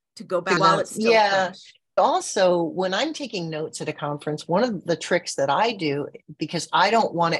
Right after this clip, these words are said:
Speaker 2: ever use somebody else's words without attribution, if I possibly can avoid it. So I will put quotes around their statements and then my personal notes of the aha moments and all of that, I do not put quotes around. So I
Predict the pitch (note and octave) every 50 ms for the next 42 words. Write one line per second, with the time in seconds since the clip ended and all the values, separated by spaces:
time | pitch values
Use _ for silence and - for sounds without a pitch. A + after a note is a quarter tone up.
0 | - - E3 E3+ E3 F#3 F#3 E3+ F3 E3+ D#3+ - - - E3 D#3+ D#3 D3+ D#3 D#3+
1 | D#3+ D#3 D#3 - D3+ D3 - D3+ D#3+ D#3 D#3 - - D3+ - D3+ C#3 C#3 - -
2 | C#3+ C#3 C3+ - C3 C3+ D3 E3+ F3 F3 - - - C3+ C#3 C3 D3+ D3+ D3 -
3 | C#3+ C3+ C3+ - D3+ C#3 C#3+ - - D3 C#3+ C#3+ - - C3+ C3 C#3 F3+ G3 G3
4 | F3 D3 - - - - - - _ _ _ _ _ - - - - F#3+ F3+ E3+
5 | E3+ D#3+ - - - - F3+ G3 G#3+ A#3 G3 G3 F3+ E3 - - - - - _
6 | - - G#3 G#3 G3+ - - - F#3+ E3 E3+ D#3+ D3+ D3+ D3+ C#3+ C#3 E3+ F3 G3
7 | G#3 - A#3+ A#3+ A3 D#3 E3 D#3+ D#3 D#3 C#3+ - - _ _ _ _ E3+ E3+ E3+
8 | F3 E3+ E3 E3 D#3+ D#3 D#3 - - C4 C4+ - - G3+ F3+ E3 E3 D#3+ D3+ D3+
9 | D3 - - - - _ D#3+ D3+ D3 D3 D3 C#3+ C#3 C#3+ D3 D3+ - E3 E3 E3
10 | - F#3 D#3+ D#3 D#3 D#3+ D#3 D3+ D3+ D#3 D3+ C#3+ D3 D3+ - - D3 C#3+ C#3 C3+
11 | C3+ C3+ C#3 D#3+ D#3+ D#3 C#3+ - D3+ D#3 D3 D3 D3 D3 D#3+ E3 D#3+ - - -
12 | - - - E3+ D#3+ D#3+ D#3 - - C3+ C3+ C3 A#2+ B2 - C3+ - - - -
13 | - _ _ _ F3 D#3+ D#3+ - C#3+ F3+ F#3+ A3 A3 A3 A3 -